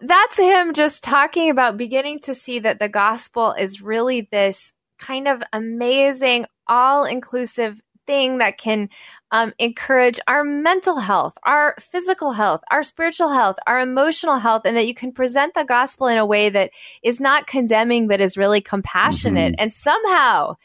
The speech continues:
Speaker 1: that has drawn so many people in. I think this is so fascinating, Brian. Okay, so what, what do you feel like he's doing that's right?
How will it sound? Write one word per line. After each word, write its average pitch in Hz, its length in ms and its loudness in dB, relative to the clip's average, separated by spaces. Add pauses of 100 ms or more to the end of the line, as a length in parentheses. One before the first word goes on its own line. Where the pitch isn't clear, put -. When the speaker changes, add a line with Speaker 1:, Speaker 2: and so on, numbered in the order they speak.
(400)
Speaker 1:
that 254 220 2
has 254 220 -4
drawn 202 420 0
so 247 720 0
many 208 380 -2
people 196 460 -8
in. 170 420 0
I 202 220 -2
think 247 300 -12 (120)
this 226 360 -10
is 214 240 -8 (160)
so 277 800 0 (580)
fascinating, 196 760 -2
Brian. 160 580 -4
Okay, 269 300 0
so 277 480 0
what, 330 440 0 (260)
what 330 360 0 (280)
do 294 120 -10
you 294 140 -2
feel 269 260 -2
like 226 300 0
he's 254 420 -8
doing 214 580 -2
that's 180 540 -2 (100)
right? - 800 -6